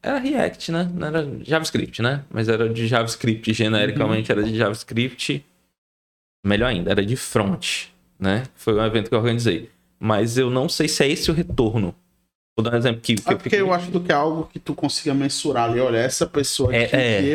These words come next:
Speaker 1: Eu
Speaker 2: ensinei.
Speaker 1: quero, eu quero ativamente
Speaker 2: Aparece, de vez em quando.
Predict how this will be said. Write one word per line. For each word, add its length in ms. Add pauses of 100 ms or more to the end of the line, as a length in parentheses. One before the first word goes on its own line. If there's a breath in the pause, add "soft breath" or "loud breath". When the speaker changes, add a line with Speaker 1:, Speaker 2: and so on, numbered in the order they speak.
Speaker 1:
Eu 40
Speaker 2:
ensinei. 380
Speaker 1:
quero, 380
eu 120
quero 460
ativamente 1200
Speaker 2:
Aparece, 560
de 60
vez 180
em 60
quando. 420